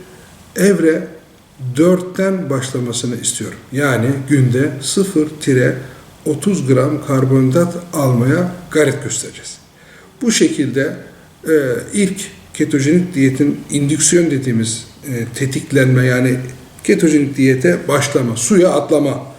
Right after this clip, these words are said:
denize atlama diyelim. E, bu evrede, evre dörtten başlıyoruz. Yani oldukça düşük derecede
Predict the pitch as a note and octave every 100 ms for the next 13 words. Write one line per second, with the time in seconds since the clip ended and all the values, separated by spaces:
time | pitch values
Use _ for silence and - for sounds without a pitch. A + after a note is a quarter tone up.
0 | - - - D#3+ F3 D#3+ D3 C#3+ D3+ C#3+
1 | C3+ A2+ A2 D#3 F3+ - - - - -
2 | - F3 D#3+ D3 C3 B2+ B2+ B2 B2 -
3 | D#3 F3+ A3 G3 - F3+ D3 D#3 C3 B2
4 | A2+ C#3 D#3 C3 D3 C#3 C#3+ C3+ D3 C#3
5 | A2+ A2 - G#2 - - - - - -
6 | - - D#3 D#3 D#3+ C3+ - D3+ C3 -
7 | D3+ - A#2+ A2 A2 C#3